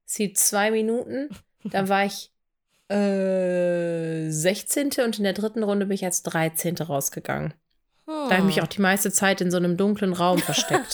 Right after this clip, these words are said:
Speaker 2: <laughs> Ich glaub, man muss sich aber echt öfter verstecken. Weil ich renn immer rum, auf meinen Knien rutsche ich da rum, dann werd ich halt immer getroffen.
Speaker 1: Das darf man nicht, man darf
Speaker 2: Ja.
Speaker 1: nicht rennen.
Speaker 2: Nee,
Speaker 1: Man darf
Speaker 2: ich
Speaker 1: auch nicht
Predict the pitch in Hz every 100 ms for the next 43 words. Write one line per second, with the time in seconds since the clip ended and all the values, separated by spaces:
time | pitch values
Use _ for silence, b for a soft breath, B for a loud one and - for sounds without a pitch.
0 | 381 381 - 269 240 262 262 240 226 170
1 | - - 254 208 202 - - 196 B B
2 | B 220 262 - 254 240 226 202 277 233
3 | 214 190 190 262 269 233 233 226 - 180
4 | 185 214 208 220 226 262 262 196 - 262
5 | - 151 - 196 220 208 170 170 170 185
6 | 180 185 190 190 190 156 156 160 160 _
7 | _ - 226 208 - - 190 196 196 190
8 | 202 214